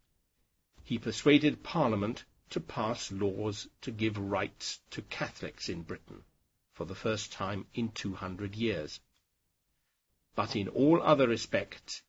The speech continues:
he was deeply conservative. He opposed any other sort of political reform.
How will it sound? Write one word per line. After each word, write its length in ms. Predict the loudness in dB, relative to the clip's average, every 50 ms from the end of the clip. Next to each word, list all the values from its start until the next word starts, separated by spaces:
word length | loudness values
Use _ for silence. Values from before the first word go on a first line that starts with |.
| _ _ _
he 180 | -8 -6 -4
was 200 | -4 -4 -6 -8
deeply 520 | -12 -8 -4 -4 -4 -4 -4 -2 -2 -2 -2
conservative. 880 | -2 -4 -4 -4 -4 -6 -6 -6 -6 -6 -8 -12 -14 -14 -16 -16 -16 -20 _ _ _ _ _ _ _ _ _ _ _ _ _ _
He 240 | -10 -6 -6 -6 -6
opposed 680 | -8 -10 -10 -6 -2 2 4 4 4 4 2 -2 -6 -10 -8 -2
any 320 | 0 2 4 4 4 2 0 0
other 300 | 0 0 2 0 0 -2
sort 380 | -2 -4 -2 -2 -2 -2 -2 -6
of 160 | -10 -10 -6
political 500 | -6 -4 -4 -4 -6 -8 -8 -6 -6 -6
reform. 540 | -6 -8 -8 -6 -6 -6 -6 -6 -8 -12